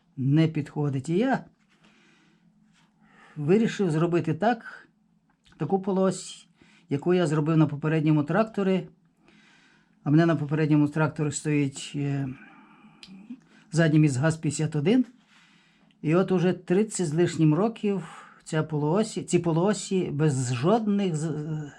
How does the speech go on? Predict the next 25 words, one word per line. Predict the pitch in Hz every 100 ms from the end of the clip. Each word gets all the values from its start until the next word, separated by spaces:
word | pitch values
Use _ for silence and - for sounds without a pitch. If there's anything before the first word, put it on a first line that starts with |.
| -
зауважень | 135 156 151 147 139 143 139
працюють | - 147 - 214 240 196 - -
і | - -
працюють | 156 156 185 160
до | 123 160
цих | - 165 165
пір, | _ 139 139 - _ - _ _ - - _ -
які | 156 254 233
б |
я | 160 180
нагрузки | 170 127 170 170 160
не | 143 147
давав. | 139 139 135 131 -
Тому | 151 165
я | 160 139
вирішив | 170 233 - 170
зробити | 139 131 131 135
так | 143 139
і | 135
тут, | - 240 - _ _ _ _ _ _ - _ _ -
по | 160
такій | 160 190
же | 185 185
схемі. | - 151 139 143 120 - _ _ _ _ - - _ _ _ _ _ _ _ _ _ - _ _ _ _
Тому | - 214 202 135